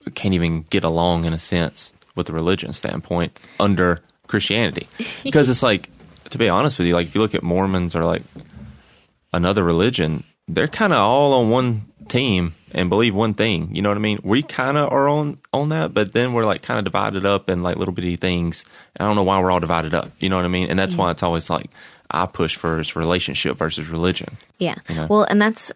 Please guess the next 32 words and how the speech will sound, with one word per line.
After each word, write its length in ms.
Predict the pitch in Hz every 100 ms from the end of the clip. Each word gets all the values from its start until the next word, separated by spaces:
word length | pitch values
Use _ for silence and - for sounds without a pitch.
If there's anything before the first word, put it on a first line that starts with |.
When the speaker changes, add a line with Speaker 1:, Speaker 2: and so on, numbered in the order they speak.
| 208
Speaker 2:
I 80 |
think 220 | 202 226 226
for 120 | 214
me 200 | 190 196
too, 240 | - 185
like, 200 | 185 170 170 -
I, 180 | - 156
bringing 380 | 156 180 180 170
in 280 | 170 165 160
my 200 | 165 165
love 280 | 160 160 160
of 180 | 156 156
looking 260 | 156 160
at 80 | 156
human 320 | - 170 170
nature, 420 | 156 160 - 160 156 _ _ -
one 180 | 180 190
of 60 |
the 80 | 180
big 140 | 180
questions 380 | 170 165 - 165
I'm 140 | 165 165
always 240 | 151 147
thinking 400 | 160 151 135 139
is, 240 | 139 143
like, 160 | 143 143
what's 200 | 165 -
the 80 | 160
relationship 520 | 156 151 - 165 147
between 340 | 139 - 151
God's 320 | 151 156 170 170
will, 280 | 175 165